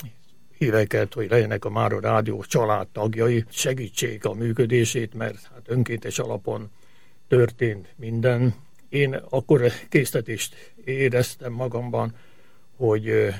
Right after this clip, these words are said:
segítsem a Mária Rádiónak ezt a munkáját, mint vidéki, ö, hát elsősorban a,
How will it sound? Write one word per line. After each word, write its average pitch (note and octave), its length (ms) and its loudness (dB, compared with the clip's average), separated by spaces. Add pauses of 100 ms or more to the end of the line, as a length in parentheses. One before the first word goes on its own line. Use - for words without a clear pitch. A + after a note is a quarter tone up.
segítsem B2 580 0
a A2+ 260 -8
Mária A2+ 680 -6 (220)
Rádiónak G#2+ 580 -4
ezt - 240 -8
a A2 60 -8
munkáját, C3+ 600 2 (340)
mint D3+ 200 8
vidéki, C#3 680 6 (140)
ö, F#3 60 -12 (1120)
hát B2+ 200 -6
elsősorban C3 680 2
a, B2+ 240 -6